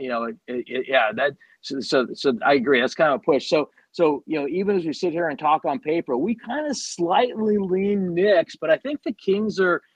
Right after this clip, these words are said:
well, and, you know, and granted, Brunson might be out tonight. So if, if Brunson's out tonight, I think that kind of sways things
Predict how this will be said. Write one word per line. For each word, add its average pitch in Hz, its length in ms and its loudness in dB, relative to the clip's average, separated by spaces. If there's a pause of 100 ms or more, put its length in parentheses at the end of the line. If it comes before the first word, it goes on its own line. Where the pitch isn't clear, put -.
(120)
well, 160 180 4
and, 170 240 -2
you 190 80 -4
know, 147 180 0 (140)
and 143 120 -10
granted, 151 360 0
Brunson 143 460 -4
might 143 240 -2
be 131 120 0
out 127 220 2
tonight. 110 320 -8
So 131 160 0
if, 123 100 -4
if 135 200 -4
Brunson's 175 400 -2
out 139 180 2
tonight, 123 260 -4
I 117 60 -4
think 120 180 -18
that 113 160 -4
kind 117 140 -6
of 110 80 -10
sways 117 400 -2
things 107 240 -14